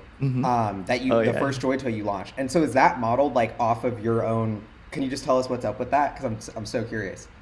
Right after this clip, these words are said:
Speaker 1: Yeah, for sure. I mean, just, like, years ago, I think I was going to go to the Side Doctor, um, and, well, I was, like, walking home. I was living in Boulder, Colorado at the time. I was, like, walking home, and it was, like, this weird part of town that wasn't fully developed. I was living in North Boulder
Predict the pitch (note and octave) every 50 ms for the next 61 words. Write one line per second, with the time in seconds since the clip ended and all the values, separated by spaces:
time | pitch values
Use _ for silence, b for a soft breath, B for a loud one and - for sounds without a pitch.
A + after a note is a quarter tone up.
0 | - - - D3 D#3+ F3 G3+ G3 F3+ D#3+ - E3+ D3+ - - F3 F3+ D#3+ C#3+ -
1 | - D3+ E3+ F3 F3+ F3+ E3 D3+ D3+ E3+ E3 G3 F#3 E3 D3+ C#3+ C#3+ D#3 D3+ D#3+
2 | C#3+ D3 C#3 B2+ B2+ B2 - C#3+ C#3 C3+ - - - - B2+ C3 C3 C3 B2+ B2
3 | - - C3+ C3 C3 B2+ A#2 C3 B2+ B2 A#2 - - G#2+ A#2 A#2 B2 A2+ A2+ -
4 | - A#2 A2 A2 G#2+ G#2+ G#2 G#2 - - - - B B B B B - - A2+
5 | A2+ A2+ A2 A2 G#2 G2+ G2+ - A1+ - B1 B1 - - - - - - - B2
6 | B2+ B2 A#2 A2+ A2 - B2 B2+ B2+ A#2+ A#2+ A#2+ C3 B2 - A2+ A2+ A2+ A2+ -
7 | - A2+ A2+ A2 A#2+ A#2 A2+ A2+ A2+ A2+ A2+ A2 A2 - B2 B2 A#2+ C#3 C3+ C3+
8 | D3+ C3+ B2 A2 G#2+ A2 A#2 A#2+ A2+ - A#2 G#2 G#2 G#2 G#2+ A2 A2 G#2+ - A2+
9 | - A#2+ A2+ A2+ A2+ A2+ A#2 A2 A2+ A2+ - A2 A2+ A2+ B2+ A#2 A2+ A2+ A2 A2
10 | A2 A2+ A2 G#2+ G#2+ - A#2 - - A#2+ A2+ - A2+ - - - A#2 A2+ A#2 A#2
11 | A2+ A2+ - - - - - - B2+ A#2+ A#2+ A2+ A2+ - G2+ G2+ A2 A#2+ G#2+ A2+
12 | A2 - - A2+ A2+ A#2+ G#2 - B2+ A#2+ A#2 A2+ A2 G#2+ G2+ G2 G2+ A2 A2+ -
13 | C#3 C3 B2 - C3 B2+ B2+ A2+ G#2 G#2+ G#2+ G#2 - B2 B2 B2+ D3+ D#3 D#3+